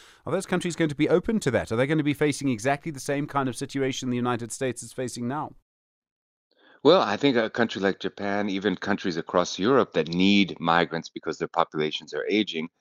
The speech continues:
Speaker 2: have to confront what it means for them culturally, what it means for them politically. Japan has gone with an effort to try to, for example, uh, uh, use robots to take care of older people rather than bring in, uh, migrants from the region.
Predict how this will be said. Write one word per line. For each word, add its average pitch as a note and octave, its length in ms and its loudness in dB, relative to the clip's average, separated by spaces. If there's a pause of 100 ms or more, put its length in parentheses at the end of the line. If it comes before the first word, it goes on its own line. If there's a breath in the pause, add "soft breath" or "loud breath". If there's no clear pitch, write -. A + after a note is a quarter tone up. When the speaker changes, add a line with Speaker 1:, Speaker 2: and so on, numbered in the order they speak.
(220)
Speaker 2:
have A2 220 2
to A#2 100 2
confront F2+ 640 2
what E2+ 160 4
it E2 100 -2
means E2+ 260 0
for - 80 -10
them C#2+ 260 -2
culturally, G2+ 460 4
what D2 160 0
it C#2 60 0
means D2+ 220 -2
for D#2 120 -2
them C#2 160 -4
politically. D#2 640 -2 (400 soft breath)
Japan G2 380 6
has F#2+ 160 4
gone F#2 300 4
with E2 160 -2
an D2+ 120 -2
effort D2+ 300 -6
to D#2 80 -10
try D#2+ 240 2
to, D#2 180 -8
for - 140 -4
example, D#2 520 -2 (460)
uh, E2+ 520 0
uh, G2 80 -6
use G2 320 -2
robots F#2 540 6
to D#2 100 -8
take - 220 -4
care D#2 120 0
of C#2 120 -6
older D2+ 280 -4
people D2+ 320 -4
rather D2+ 320 4
than E2 160 0
bring E2+ 280 2
in, D#2+ 280 4 (300 soft breath)
uh, D#2 100 2
migrants D#2 460 2
from D#2 180 -6
the D2 100 -8
region. D2 360 -4